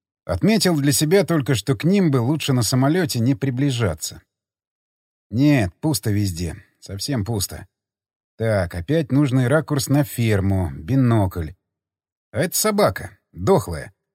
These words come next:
потому что живые так не лежат. Как раз под деревом, в тени, поэтому сразу и не разглядишь. Если бы люди на ферме были, то собаку бы убрали, так?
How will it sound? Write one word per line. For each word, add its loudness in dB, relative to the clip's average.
потому 2
что -2
живые 2
так 2
не 4
лежат. -2
Как -10
раз 4
под 0
деревом, 2
в -8
тени, 2
поэтому 0
сразу 2
и 4
не 4
разглядишь. -2
Если -2
бы 2
люди 2
на 4
ферме 0
были, -2
то -8
собаку -4
бы 0
убрали, 0
так? -2